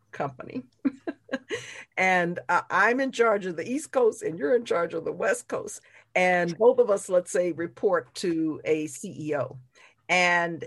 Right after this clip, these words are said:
you're doing a terrific job of, of employing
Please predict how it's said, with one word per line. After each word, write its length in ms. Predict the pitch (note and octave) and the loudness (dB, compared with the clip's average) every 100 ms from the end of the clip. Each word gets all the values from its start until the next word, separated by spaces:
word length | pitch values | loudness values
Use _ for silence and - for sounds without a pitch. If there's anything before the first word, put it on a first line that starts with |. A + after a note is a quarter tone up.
| - | -8
you're 260 | E3+ C4+ | -4 -2
doing 380 | A#3+ A3 G3+ F#3 - | -2 -2 -2 -4 -4
a 120 | E3+ | -6
terrific 640 | - E3+ D#3+ A#3 B3+ B3 - | -4 -4 0 0 0 -6 -2
job 560 | F3+ D#3+ D#3 D#3 D3 - | 0 2 2 0 -2 -4
of, 500 | C#3+ C3+ C3 B2+ B2+ - | -2 0 -2 -6 -10 -6
of 340 | C#3+ B2+ B2 - _ - | -2 -2 -4 -14 _ -4
employing 880 | D3+ B2+ - G3 F#3 E3+ D#3+ D#3+ | -4 -4 -4 -2 0 0 -2 -6